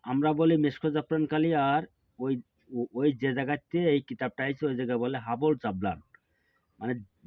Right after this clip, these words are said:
জাফরান আর মেশকো জাফরান একই কালি। মেশকো, মেশকো জাফরান দ্বারাই আপনারা তাবিজটা অঙ্কন করবে এবং নদীতে ফেলিয়া দিবে। তাবিজটি এই। আমি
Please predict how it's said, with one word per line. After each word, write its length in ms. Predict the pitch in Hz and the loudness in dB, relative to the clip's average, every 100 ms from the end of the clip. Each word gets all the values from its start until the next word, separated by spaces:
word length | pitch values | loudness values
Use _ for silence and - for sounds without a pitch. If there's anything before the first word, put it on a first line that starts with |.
| 87 | -2
জাফরান 460 | 117 113 - 170 185 | 0 0 2 2 4
আর 160 | 175 | 4
মেশকো 300 | 147 131 - | 2 -2 -4
জাফরান 400 | 127 131 - 131 | -2 -2 -2 -2
একই 200 | 120 104 | -2 -4
কালি। 300 | 127 120 135 165 _ _ _ _ _ _ _ _ _ _ _ _ _ _ 117 | -2 -2 -2 -4 _ _ _ _ _ _ _ _ _ _ _ _ _ _ -2
মেশকো, 460 | 127 123 - 151 131 - _ _ - | -2 -2 0 0 0 -8 _ _ -2
মেশকো 480 | 120 123 - 156 147 | 0 0 -2 0 2
জাফরান 560 | 135 120 - 143 139 | 0 -4 -2 0 0
দ্বারাই 360 | 131 127 98 73 _ _ _ - | 2 2 0 -2 _ _ _ -10
আপনারা 440 | 113 120 123 131 | -6 -2 -2 -2
তাবিজটা 640 | 127 117 113 117 - 139 143 | -2 -2 -2 -4 -6 -4 -2
অঙ্কন 400 | 123 120 117 107 | -2 0 0 -2
করবে 360 | 104 95 78 - _ _ _ _ _ _ | -4 -6 -10 -16 _ _ _ _ _ _
এবং 380 | 110 120 139 151 | -2 2 4 4
নদীতে 680 | 147 139 135 139 135 143 147 | 4 2 2 0 0 2 0
ফেলিয়া 480 | - 135 139 139 120 | 2 0 2 2 2
দিবে। 280 | 107 87 78 _ _ _ _ _ _ _ _ _ _ _ _ _ _ _ - | 0 -2 -8 _ _ _ _ _ _ _ _ _ _ _ _ _ _ _ -6
তাবিজটি 600 | 113 135 135 - 165 151 | -2 0 -2 -2 2 4
এই। 200 | 113 82 - _ _ _ _ _ _ _ _ _ - - _ _ _ _ _ | 4 0 -8 _ _ _ _ _ _ _ _ _ -20 -20 _ _ _ _ _
আমি 420 | 104 123 139 139 | -2 2 2 2